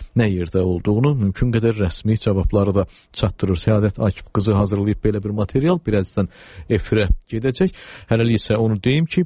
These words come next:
bu gün, a, biz bir neçə məsələdən danışdıq. İlk növbədə birinci saatda sö-, sözsüz ki, Azadlıq Radiosunun efirində həmişə olduğu kimi həftənin beşinci günü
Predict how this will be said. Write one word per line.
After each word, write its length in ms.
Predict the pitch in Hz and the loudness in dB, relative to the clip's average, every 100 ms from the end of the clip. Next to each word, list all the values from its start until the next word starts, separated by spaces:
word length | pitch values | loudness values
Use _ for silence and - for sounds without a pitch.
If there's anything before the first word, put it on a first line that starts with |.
| - | 0
bu 100 | 127 | -2
gün, 240 | 117 98 - | 0 -2 -2
a, 360 | 120 110 104 101 - | 0 2 2 0 0
biz 360 | 113 - - - | -2 -2 -12 -2
bir 160 | 135 110 | 0 2
neçə 340 | 101 - 101 | 0 0 0
məsələdən 600 | 101 101 110 104 101 98 113 | 2 0 2 0 2 0 2
danışdıq. 500 | 120 123 - 190 - | 0 -2 -2 -2 0
İlk 240 | 123 - 107 | -2 -2 0
növbədə 440 | 104 90 98 95 | 2 2 0 0
birinci 280 | 101 98 95 | 2 0 0
saatda 520 | - 110 104 - 156 | 0 0 0 0 -2
sö-, 340 | - - 104 - | -2 -6 -6 -4
sözsüz 480 | - 98 - 101 | -2 -2 -2 -4
ki, 180 | - 98 - | 0 -2 0
Azadlıq 520 | 107 98 95 110 - | 0 0 0 -2 -2
Radiosunun 600 | 98 87 92 - 98 95 98 | -2 0 -2 0 2 2 0
efirində 420 | - 110 117 120 | 0 0 2 2
həmişə 300 | 98 82 90 | 0 -2 -2
olduğu 300 | 90 101 135 | -2 0 -2
kimi 140 | 151 123 | 0 0
həftənin 400 | - 87 85 85 | 0 0 0 -2
beşinci 400 | 82 82 85 87 | -2 -2 -2 0
günü 240 | 120 | 2